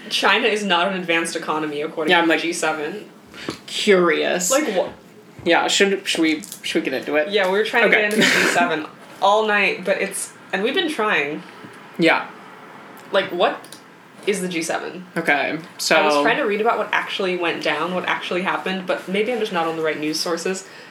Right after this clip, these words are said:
Speaker 1: It was very difficult to actually ascertain what happened and what was discussed, besides, like, okay, we didn't get enough money to, like, fully, like, we didn't meet our climate mon-, money goals.
Speaker 2: Yeah,
Speaker 1: China
Speaker 2: it's
Speaker 1: wasn't invited.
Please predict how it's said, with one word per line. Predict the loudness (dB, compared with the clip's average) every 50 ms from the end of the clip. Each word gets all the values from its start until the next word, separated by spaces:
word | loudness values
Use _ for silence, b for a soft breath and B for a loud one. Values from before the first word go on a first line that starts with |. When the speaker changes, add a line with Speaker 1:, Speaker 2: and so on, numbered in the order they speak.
| B B -4
Speaker 1:
It | -2 0 2
was | 0 0 -2 -4
very | -2 0 0 2 2 2 0 -2
difficult | -2 -4 -4 -2 0 0 0 0 0
to | 0 0
actually | 0 0 -2 -2 -2 -2 0
ascertain | 0 -2 -2 -2 -4 -4 -4 -2 -2 -2 -2 -2 -2
what | -2 -4 -2 -2
happened | -2 -2 -2 -2 -4 -6
and | -4 -2
what | -2 -2 0
was | 0 -2 -2
discussed, | -4 -6 -6 -6 -4 -2 -2 -2 -2 -4 -6 -8
besides, | -8 -4 -2 0 0 0 0 -2
like, | -4 -4 -4 -6
okay, | -6 -4 -2 0 0
we | 0 0 0
didn't | -2 -2 -2
get | -2 -2 -2
enough | -2 -4 -4 -4
money | -4 -2 -2 -2
to, | -2 -2 -2
like, | -2 -4 -4 -6 -8 -12 B B B B B B B B B -20 _ -20 -20
fully, | -20 -6 -2 0 2 2 2 0 0 -2
like, | -2 -2 -2 -2 -4 -6 -10 -12 -14 -12 -6
we | -4 -2 -2
didn't | -2 -2 -2
meet | 0 0 0
our | 0
climate | -2 -4 -4 -2 -2 0 -2 -4 -6 -8 -12 -20 -20 -20 -20 -16 -12
mon-, | -10 -6 -4 -4 -4 -4 -6 -8 -6
money | -6 -4 -4 -6 -6
goals. | -6 -6 -6 -4 -2 -4 -4 -4 -6 -8 -12 -16 B B B B B B B B B B B B B B B -16 -6 -2
Speaker 2:
Yeah, | -2 0 0 -2 -2 -2
Speaker 1:
China | -2 0 2 2 2 4
Speaker 2:
it's | 2
Speaker 1:
wasn't | 2 2 2 0 0
invited. | 0 0 0 0 0 0 -2 -4 -4 -6 -10 -14